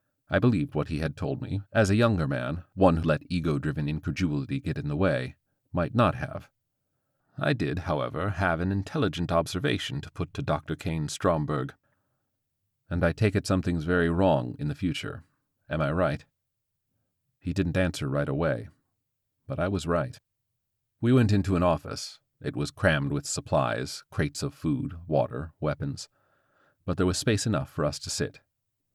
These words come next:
"A plague is about to break out. In our time. Soon. Very soon." "How soon?" I asked, because this seemed something worth interrupting him for. Stromberg shook his head tiredly.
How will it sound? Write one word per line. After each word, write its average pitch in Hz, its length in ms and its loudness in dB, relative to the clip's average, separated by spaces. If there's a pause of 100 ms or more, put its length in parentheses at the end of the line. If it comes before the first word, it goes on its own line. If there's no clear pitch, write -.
(960)
"A 87 80 -2
plague 90 440 0
is 78 140 -4
about 80 280 0
to - 60 -18
break 80 280 -4
out. 71 240 -2 (680)
In 82 120 -2
our 82 180 2
time. 71 440 -6 (800)
Soon. 80 420 -2 (680)
Very 85 300 0
soon." 73 400 -6 (1400)
"How 80 140 -4
soon?" - 560 -2 (260)
I 73 160 -2
asked, - 480 -6 (200)
because 143 300 -4
this 73 160 -6
seemed 80 280 -2
something 71 320 -6
worth 65 220 -4
interrupting 67 480 -4
him 64 160 -6
for. 57 340 -6 (640)
Stromberg 82 560 2
shook 80 220 -6
his 69 160 -6
head 82 280 -4
tiredly. 85 580 -2